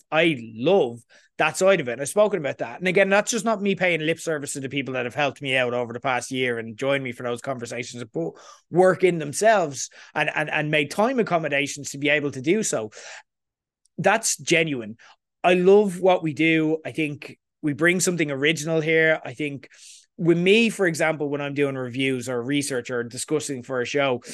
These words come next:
I try not to get a sense of what everyone is saying beforehand. So I won't read reviews of movies that I'm about to review before I review it, because I want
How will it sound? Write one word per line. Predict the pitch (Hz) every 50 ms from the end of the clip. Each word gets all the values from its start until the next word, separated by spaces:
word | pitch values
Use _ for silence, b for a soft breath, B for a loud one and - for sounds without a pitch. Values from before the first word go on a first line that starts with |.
| B B B B _
I | 143 147
try | - - 180 185 208 208
not | 208 196 196 -
to | 175
get | 143 - - 156 147 147 147
a | 139
sense | - - 160 143 139 139 -
of | 139 123 110 -
what | 139 135 127
everyone | 127 131 123 131 135 127 127 131 120
is | 117 -
saying | - - - 127 131 139 147 160
beforehand. | 156 147 143 175 180 165 180 180 170
So | - 160 156
I | 185 202 214
won't | 214 196 190 175
read | 165 165 165 160 135 135 139
reviews | - 151 156 135 143 147 143 123
of | 139 135
movies | 143 139 127 127 120 135
that | 135 131
I'm | 143 143 139 135
about | 131 135 127 127
to | 139 135
review | 131 123 123 127
before | 117 120 131 - - 202 220 220 208 196
I | 196
review | 185 170 147 185 247 247 196
it, | 156 127
because | 160 156 180 170 147
I | 170
want | 165 170 170 165 B